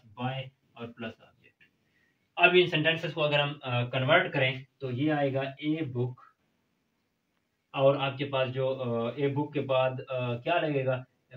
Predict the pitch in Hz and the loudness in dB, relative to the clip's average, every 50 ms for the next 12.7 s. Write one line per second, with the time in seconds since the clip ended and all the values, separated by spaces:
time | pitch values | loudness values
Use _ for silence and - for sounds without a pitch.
0 | 120 110 113 120 123 123 - - 175 180 196 196 180 165 151 147 147 147 139 131 | -14 -12 -10 -12 -12 -12 -10 -4 -4 -2 0 0 2 2 2 2 0 -2 -4 -8
1 | 139 156 160 156 165 160 156 147 139 135 135 131 127 - _ - 156 - - 180 | -6 -8 -6 -4 -2 -2 0 0 0 -2 -2 -4 -6 -8 _ -14 -14 -10 -6 -8
2 | - - 147 139 127 131 135 135 131 127 113 107 - 127 139 139 135 127 123 117 | -6 -6 -6 -6 -6 -6 -8 -8 -8 -8 -8 -4 -2 0 0 0 0 0 -2 -4
3 | 113 113 - - 113 113 113 - _ _ _ _ _ - - 170 175 151 127 117 | -6 -8 -12 -14 -14 -14 -16 -18 _ _ _ _ _ -12 -8 -6 -6 -4 -6 -6
4 | - 131 135 139 139 139 135 - - _ - 127 123 123 - 147 165 170 170 156 | -4 -2 -2 -2 -2 -2 -4 -8 -12 _ -8 -8 -6 -6 -6 -6 -6 -6 -4 -4
5 | 151 147 143 135 131 127 131 131 131 127 123 120 131 135 135 135 - - 123 120 | -4 -4 -2 -4 -4 -4 -4 -6 -6 -4 -4 -2 -2 -2 -4 -4 -8 -10 -12 -12
6 | 117 - _ _ _ _ 123 120 120 117 113 - 123 139 147 143 143 135 123 120 | -12 -12 _ _ _ _ -10 -6 -6 -6 -4 -4 -4 -4 -4 -2 -4 -4 -4 -4
7 | 117 117 113 113 - _ _ _ _ - 127 127 123 113 - 127 131 151 151 147 | -4 -6 -6 -10 -14 _ _ _ _ -14 -10 -8 -8 -6 -4 -2 -2 0 0 -2
8 | 147 123 127 123 120 120 117 117 113 113 113 107 - 113 120 123 - - 127 117 | -2 -2 -2 -2 -2 -2 -4 -6 -6 -8 -12 -14 -14 -16 -16 -16 -16 -14 -14 -12
9 | 117 117 113 110 107 98 113 143 151 135 123 117 113 117 - _ _ _ _ - | -10 -10 -12 -12 -14 -10 -6 -4 -4 -2 -4 -4 -6 -8 -14 _ _ _ _ -16
10 | 117 113 120 120 - 120 117 110 - 110 110 107 104 104 104 98 98 95 - _ | -12 -10 -10 -8 -6 -8 -8 -8 -10 -14 -16 -16 -18 -20 -20 -20 -20 -20 -20 _
11 | _ _ _ _ _ _ _ _ _ _ _ _ _ _ _ _ - - - _ | _ _ _ _ _ _ _ _ _ _ _ _ _ _ _ _ -20 -20 -20 _
12 | _ _ _ _ - 175 180 180 180 170 160 - - | _ _ _ _ -6 -4 -2 0 0 0 -2 -2 -10